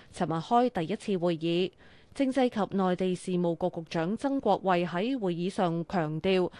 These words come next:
中央容許接納不同政治意見嘅人士，但係必須以愛國為前提。又話候選人資格審查委員會成員受到防止賄賂條例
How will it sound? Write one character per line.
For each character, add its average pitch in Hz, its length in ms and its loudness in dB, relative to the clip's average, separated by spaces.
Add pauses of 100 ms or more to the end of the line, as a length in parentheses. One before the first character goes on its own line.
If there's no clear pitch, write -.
(220)
中 339 240 2
央 330 280 4
容 160 300 0
許 175 240 2
接 220 220 0 (120)
納 175 300 2
不 269 120 0
同 160 360 -2
政 208 260 2
治 196 140 -2
意 175 320 -2
見 190 240 0
嘅 196 100 0
人 156 200 0
士， 175 320 2 (320)
但 233 120 4
係 214 200 2
必 311 160 0
須 294 240 0
以 196 440 0
愛 185 180 2
國 196 180 2
為 160 240 -4
前 151 260 -6
提。 147 340 0 (340)
又 202 120 4
話 175 180 6
候 175 220 0
選 196 340 -2
人 160 280 0
資 262 300 -4
格 233 100 0 (100)
審 175 320 -2
查 160 240 -4
委 160 160 -2
員 185 220 -2
會 170 160 0
成 160 260 -2
員 160 260 4 (220)
受 233 180 2
到 226 220 4
防 165 320 -2
止 175 120 -4
賄 214 300 -2
賂 185 220 2
條 156 220 -4
例 156 100 -4